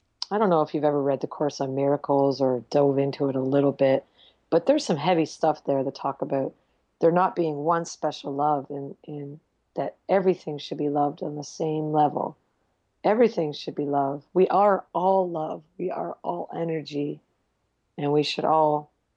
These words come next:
be loved on that same level. But I think that in the case of a romantic relationship, I feel that that person has a stronger, um,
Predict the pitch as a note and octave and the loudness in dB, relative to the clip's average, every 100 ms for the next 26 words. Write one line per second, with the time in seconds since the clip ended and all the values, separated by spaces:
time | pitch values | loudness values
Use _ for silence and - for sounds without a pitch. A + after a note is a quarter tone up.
0 | _ _ - D3 C#3+ C3+ _ _ _ - | _ _ -6 -4 -4 -8 _ _ _ -2
1 | D3+ D3 D3+ C#3+ C#3 B2+ - C3 C3+ C#3 | 0 0 -2 -4 -6 -10 -12 -10 -10 -8
2 | A2+ - - _ _ _ - _ _ _ | -10 -10 -14 _ _ _ -20 _ _ _
3 | _ _ - G3+ F3+ F#3+ - F#3 - D#3+ | _ _ 2 4 4 4 2 0 2 2
4 | D3+ - _ _ - E3+ E3 D#3+ - E3 | 2 -2 _ _ -10 -4 -4 0 2 2
5 | - D#3 D3 C#3+ D3 D3+ D#3 D3+ D3 C#3 | 2 2 2 0 -2 -2 -6 -2 2 2
6 | C#3+ D3 C#3 - C#3+ - _ _ - C#3 | 0 -4 -8 -6 -8 -8 _ _ -6 -2
7 | - D#3+ D3+ D3 D3 D3 - E3 - D#3+ | 2 4 4 4 2 2 2 2 2 -4
8 | D3 - _ _ _ _ _ _ _ _ | -4 -10 _ _ _ _ _ _ _ _
9 | - D3+ D#3 D3+ - - - E3 E3 E3 | 0 2 2 -2 -6 -8 -2 2 2 2
10 | D#3+ D3+ C#3+ C#3 _ _ _ _ _ _ | 0 -2 -4 -10 _ _ _ _ _ _
11 | _ _ _ _ _ _ _ _ - C#3+ | _ _ _ _ _ _ _ _ -8 -6
12 | C#3 C#3 | -6 -10